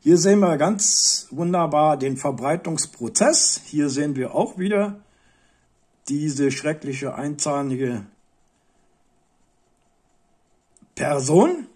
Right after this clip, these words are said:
Dieses Bild zum Beispiel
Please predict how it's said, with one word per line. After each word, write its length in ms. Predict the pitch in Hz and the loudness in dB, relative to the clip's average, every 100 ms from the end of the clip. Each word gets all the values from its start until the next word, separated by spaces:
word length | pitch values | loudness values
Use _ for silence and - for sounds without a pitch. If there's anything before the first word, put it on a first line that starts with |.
| _ _ _ _ _ _ _ _ _ _ - | _ _ _ _ _ _ _ _ _ _ 4
Dieses 520 | 339 349 320 294 - | 6 6 2 -2 2
Bild 320 | 156 170 - | 6 6 4
zum 340 | - - 151 | -10 -6 -2
Beispiel 600 | 117 120 123 - 214 294 | -2 -2 -4 -4 -4 -4